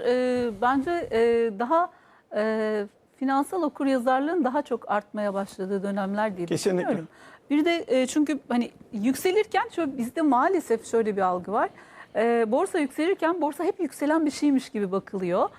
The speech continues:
Speaker 1: E, ve, e, işte sosyal medyadan, başka hesaplardan kim hangi hisseyi önerirse herkes onun peşinden koşuyor. Şimdi, e, yan hisselerde biraz durgunluk başla-, başladığından beri, e,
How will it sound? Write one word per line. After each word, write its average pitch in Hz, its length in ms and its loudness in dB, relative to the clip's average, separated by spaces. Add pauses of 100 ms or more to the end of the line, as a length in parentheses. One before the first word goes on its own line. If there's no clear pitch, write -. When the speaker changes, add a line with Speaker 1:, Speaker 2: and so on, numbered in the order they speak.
(340)
Speaker 1:
E, 226 320 0
ve, 370 240 -2 (280)
e, 247 360 2
işte 294 200 -6
sosyal 349 360 2
medyadan, 208 500 0
başka 285 280 -2
hesaplardan 240 720 -2 (340)
kim 453 200 -2
hangi 415 360 2
hisseyi 247 320 -2
önerirse 302 420 0
herkes 359 280 0
onun 311 140 2
peşinden 233 440 -4
koşuyor. - 320 -12
Şimdi, 339 340 -2 (380)
e, 220 100 0 (400)
yan 208 300 -2
hisselerde 262 680 0
biraz 254 320 -2
durgunluk 269 520 -2
başla-, 220 400 -4 (140)
başladığından 233 760 -2
beri, 240 320 0 (380)
e, 233 440 2